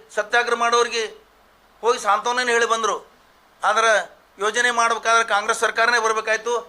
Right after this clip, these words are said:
ಕಾಂಗ್ರೆಸ್ ಸರ್ಕಾರೇ ಸ್ಯಾಂಕ್ಷನ್ ಮಾಡ್ತು. ಅದಕ್ಕೆ ನಂದು ಜಿಗ್ಜಿಣಗಿ ಸಾಹೇಬ್ರಿಗೆ ಈ ಸಂದರ್ಭದಲ್ಲಿ ಕೇಂದ್ರ ಸರ್ಕಾರಕ್ಕೆ ಮತ್ತು ಜಿಗ್ಜಿಣಗಿ ಸಾಹೇಬ್ರಿಗೆ ಆಗ್ರಹ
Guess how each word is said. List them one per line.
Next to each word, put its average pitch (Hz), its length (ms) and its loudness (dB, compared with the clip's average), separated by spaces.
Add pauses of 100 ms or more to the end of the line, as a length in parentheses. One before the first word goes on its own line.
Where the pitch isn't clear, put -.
(200)
ಕಾಂಗ್ರೆಸ್ 208 320 -2
ಸರ್ಕಾರೇ 226 380 0
ಸ್ಯಾಂಕ್ಷನ್ 196 340 -4
ಮಾಡ್ತು. - 220 -4 (3750)
ಅದಕ್ಕೆ 226 300 0 (1160)
ನಂದು 214 260 0 (880)
ಜಿಗ್ಜಿಣಗಿ 226 420 -6
ಸಾಹೇಬ್ರಿಗೆ 214 340 0
ಈ 202 100 -12
ಸಂದರ್ಭದಲ್ಲಿ 214 520 -2 (1040)
ಕೇಂದ್ರ 214 220 -2 (100)
ಸರ್ಕಾರಕ್ಕೆ 220 500 -2
ಮತ್ತು 214 140 -12 (100)
ಜಿಗ್ಜಿಣಗಿ 190 420 -14
ಸಾಹೇಬ್ರಿಗೆ 196 400 -2 (920)
ಆಗ್ರಹ 220 260 0